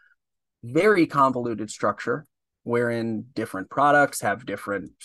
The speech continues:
amounts and different taxes. State, the state sales tax is six point two five percent in addition. County and municipalities can add three point five percent of taxes. So just the entire tax burden is not only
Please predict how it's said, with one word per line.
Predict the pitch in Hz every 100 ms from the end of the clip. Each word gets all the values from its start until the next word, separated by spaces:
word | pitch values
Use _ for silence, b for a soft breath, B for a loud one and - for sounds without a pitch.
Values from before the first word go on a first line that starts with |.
| - - 117
amounts | 101 120 151 143 - 110
and | 107
different | 135 - 117 -
taxes. | 156 151 - 156 151 156 143 139 - B B
State, | - - 131 123
the | 123
state | 113 147 156
sales | - 160 151
tax | 156 143 -
is | -
six | - 143 -
point | 185 170 170
two | 180
five | 160 180 170
percent | - 165 180 180
in | 175
addition. | 175 175 175 - 180 175 160 B B
County | - 123 123
and | 123
municipalities | 123 123 123 - 123 117 117
can | - 120
add | 110 -
three | 131 135
point | 123 120 -
five | - - 135 156 170 -
percent | 175 165 - 175
of | 170
taxes. | - 175 170 - 180 165
So | 151
just | 139 160
the | 202
entire | 143 - 147 156 127
tax | 131 127 -
burden | 123 117 117
is | 113 104 104 - -
not | 123 139
only | 170 160 147